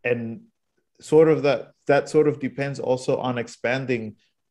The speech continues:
what we, I would call the Friends of Cuba group. All of us on this call are friends of Cuba, but Cuba needs more than just us as their friends. That means expanding that movement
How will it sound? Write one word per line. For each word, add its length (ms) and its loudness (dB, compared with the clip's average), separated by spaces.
what 220 0
we, 280 -2
I 140 2
would 220 2
call 220 4
the 160 -6
Friends 320 -2
of 100 0
Cuba 300 -2
group. 340 -8
All 200 6
of 100 6
us 160 4
on 180 0
this 160 0
call 360 0
are 160 -2
friends 380 -4
of 100 -8
Cuba, 400 -8
but 160 2
Cuba 280 4
needs 320 -2
more 260 2
than 200 -2
just 220 -4
us 480 -8
as 200 -6
their 160 -2
friends. 500 -10
That 200 0
means 280 -2
expanding 720 -4
that 260 0
movement 540 -6